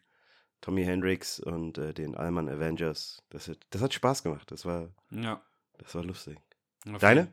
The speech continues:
Speaker 2: Ähm, die Spezialfolgen, auf jeden Fall.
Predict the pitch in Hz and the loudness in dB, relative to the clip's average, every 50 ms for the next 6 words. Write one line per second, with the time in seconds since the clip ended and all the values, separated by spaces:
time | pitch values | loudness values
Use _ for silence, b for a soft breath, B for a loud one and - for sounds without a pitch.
0 | - _ b b b b b b b b b b b b b b b b b b | -8 _ b b b b b b b b b b b b b b b b b b
1 | b b b b b b b b - 131 135 131 127 131 127 127 127 123 123 120 | b b b b b b b b -4 -2 0 0 2 2 2 2 2 2 0 0
2 | 120 127 123 - - 127 - - 139 131 135 135 - - 104 101 101 98 95 - | 0 0 0 0 2 2 6 8 8 8 8 6 4 0 -2 -2 -4 -6 -8 -10
3 | _ _ _ _ _ - - 104 101 - 117 107 104 101 98 - 104 101 101 107 | _ _ _ _ _ -16 -16 -12 -8 -6 -4 -4 -4 -6 -6 -6 -6 -6 -4 -6
4 | 117 123 | -6 -8